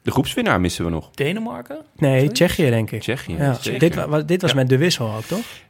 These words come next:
Speaker 1: Inderdaad, dat was
Speaker 3: Ja.
Speaker 1: de volgende vraag. Eh, waarom werd, werd dit toerno-, waar werd dit toernooi eigenlijk
Speaker 3: Ja.
Speaker 1: beroemd door? En dat was
Speaker 3: De
Speaker 1: inderdaad
Speaker 3: wissel.
Speaker 1: de wissel.
Speaker 3: Robben
Speaker 1: Eh,
Speaker 3: eruit, Bosveld erin.
Speaker 1: Ja.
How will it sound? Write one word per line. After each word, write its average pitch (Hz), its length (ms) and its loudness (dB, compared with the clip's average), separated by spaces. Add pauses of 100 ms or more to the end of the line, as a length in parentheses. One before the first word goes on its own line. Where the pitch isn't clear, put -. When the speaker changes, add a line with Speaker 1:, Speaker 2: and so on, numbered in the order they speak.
Speaker 1:
Inderdaad, 104 400 2
dat 107 120 0
was 120 100 2
Speaker 3:
Ja. 135 60 2
Speaker 1:
de 123 60 0
volgende 110 260 2
vraag. 101 420 0
Eh, - 100 -8 (800)
waarom 107 300 0
werd, 98 340 0
werd 95 340 -4
dit 98 200 0
toerno-, 98 300 -2
waar 101 280 2
werd 95 140 2
dit 92 140 -6
toernooi 90 340 0
eigenlijk 85 320 -4 (360)
Speaker 3:
Ja. - 220 2
Speaker 1:
beroemd 110 340 0
door? 78 280 -4 (120)
En 92 100 -4
dat 92 140 0
was 90 100 -4
Speaker 3:
De - 60 -2
Speaker 1:
inderdaad 85 340 4
Speaker 3:
wissel. 107 160 -4 (100)
Speaker 1:
de 92 160 -4
wissel. 87 380 -6
Speaker 3:
Robben 147 280 4
Speaker 1:
Eh, 139 80 2
Speaker 3:
eruit, 131 240 2
Bosveld 131 400 -2
erin. 127 260 -2
Speaker 1:
Ja. 98 240 0